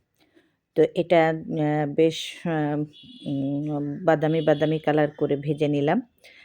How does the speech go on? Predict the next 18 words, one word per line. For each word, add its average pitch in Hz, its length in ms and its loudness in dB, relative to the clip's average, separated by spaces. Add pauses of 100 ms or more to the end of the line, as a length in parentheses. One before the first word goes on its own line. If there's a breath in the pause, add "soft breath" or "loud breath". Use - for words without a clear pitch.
(140)
আর 156 120 4 (100)
এখানে 196 420 -2
আমি 170 240 0 (400)
আদা 151 300 0
বাটা, 147 320 0
রসুন 143 400 -2
বাটা, 147 300 -2
জিরে 139 380 -2
বাটা, 139 360 0 (680 soft breath)
পেঁয়াজ 147 360 6
বাটা 147 380 2
এটা 156 220 -2
সম্পূর্ণ 147 500 -2
পেস্ট 143 360 -4
করে 147 220 0
নিয়েছি। 143 380 -4 (460 soft breath)
নিয়ে 151 220 0
এখন 143 260 -2